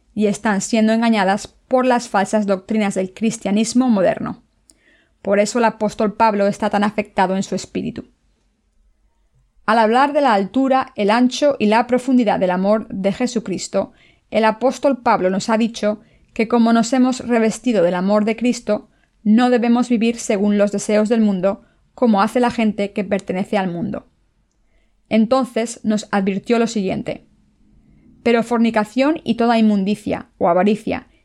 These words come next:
ni aun se nombre entre vosotros, como conviene a santos, ni palabras deshonestas, ni necedades,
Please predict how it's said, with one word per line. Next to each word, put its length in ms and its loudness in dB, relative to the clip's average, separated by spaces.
ni 140 2
aun 180 4
se 140 0
nombre 320 2
entre 240 0
vosotros, 680 -6
como 240 0
conviene 360 0
a 40 -2
santos, 580 -8
ni 180 4
palabras 560 2
deshonestas, 800 -2
ni 360 4
necedades, 880 -2